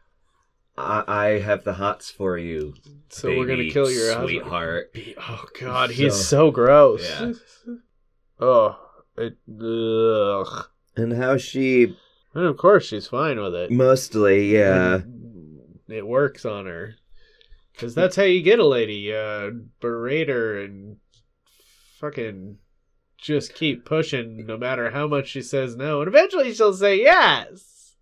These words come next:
Speaker 1: And you insult her nicely.
Speaker 2: Oh, God, yeah. Negging has been a thing for a lot longer than you thought.
Speaker 1: Mm-hmm.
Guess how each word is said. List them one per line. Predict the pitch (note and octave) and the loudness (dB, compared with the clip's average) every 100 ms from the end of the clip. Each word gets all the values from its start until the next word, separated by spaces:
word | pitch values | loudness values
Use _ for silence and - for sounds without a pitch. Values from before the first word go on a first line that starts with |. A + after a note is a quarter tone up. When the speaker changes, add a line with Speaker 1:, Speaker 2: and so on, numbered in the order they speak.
| _ _ _ _ _ _ _ _ _ _ _ | _ _ _ _ _ _ _ _ _ _ _
Speaker 1:
And | C3+ D#3 | -12 -8
you | D#3 | -2
insult | D#3 D3 - D3 C#3 | -2 -2 -4 -4 -4
her | E3 D3 | -6 -4
nicely. | C#3+ D3+ D3+ - D#2 C#2+ D2 _ _ _ _ _ - | -4 -6 -8 -12 -12 -12 -18 _ _ _ _ _ -12
Speaker 2:
Oh, | G#2+ G2 F2+ F2 - - | -10 -10 -12 -18 -20 -20
God, | G2+ G2 G2+ G2+ F#2 | -18 -18 -16 -18 -20
yeah. | - G2+ G2 F2 - _ _ _ _ _ | -12 -10 -8 -10 -16 _ _ _ _ _
Negging | G2+ A2 C3 C#3+ | -8 -6 -4 -6
has | B2+ | -8
been | A2 A#2+ | -10 -10
a | A#2 | -10
thing | G#2+ B2 | -10 -14
for | A#2+ G2+ | -10 -8
a | F2+ | -6
lot | F2+ D#3 - | -6 -6 -6
longer | D#3+ D#3+ D#3 | -6 -4 -4
than | D3 | -6
you | C#3 | -6
thought. | A2 C#3 D3+ G2+ | -6 -4 -4 -4
Speaker 1:
Mm-hmm. | F2+ E2+ E2 | -6 -8 -10